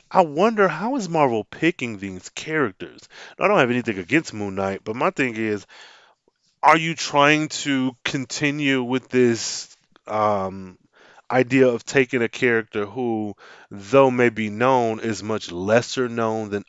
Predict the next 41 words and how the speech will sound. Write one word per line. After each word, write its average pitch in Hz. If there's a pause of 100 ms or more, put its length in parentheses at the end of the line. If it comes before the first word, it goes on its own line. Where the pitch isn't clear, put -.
other 127
Marvel 139
staples 143
and, 113
like, 101
build 110
them 110
up 113
in 101
the 98
way 101
you 101
did 95
with 90
Iron 139
Man? 170 (500)
Or 131
are 139
you 120 (880)
looking 117
at, 110
I 107
guess, 104
maybe 107
who's 107
more 82
marketable? 139 (220)
Like, 117 (100)
I 165
would 160
love 127
to 131
be 117
a 110
fly 110
on 104
the 101
wall 104
to 101
figure 104
out 95